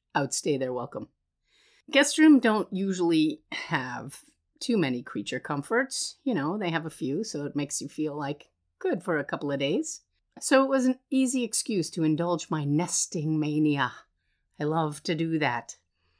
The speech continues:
Home Goods was not a shock in any case, as there are plenty of large department stores in Europe by this point.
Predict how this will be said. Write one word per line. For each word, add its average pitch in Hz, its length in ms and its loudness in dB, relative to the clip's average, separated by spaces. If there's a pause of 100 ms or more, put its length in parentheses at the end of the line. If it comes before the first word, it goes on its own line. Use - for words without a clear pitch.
(280)
Home 233 220 2
Goods 233 280 4
was 170 180 0
not 156 180 0
a 151 40 -2
shock 131 420 0
in 135 120 -2
any 135 220 -2
case, 135 340 -4
as 143 160 -4
there 135 240 -2
are 143 220 -6
plenty 165 340 2
of 175 140 -4
large 185 320 0
department 202 480 -2
stores 139 320 -6
in 131 120 -2
Europe 131 280 -6
by 123 120 -6
this 131 200 -8
point. 135 360 -6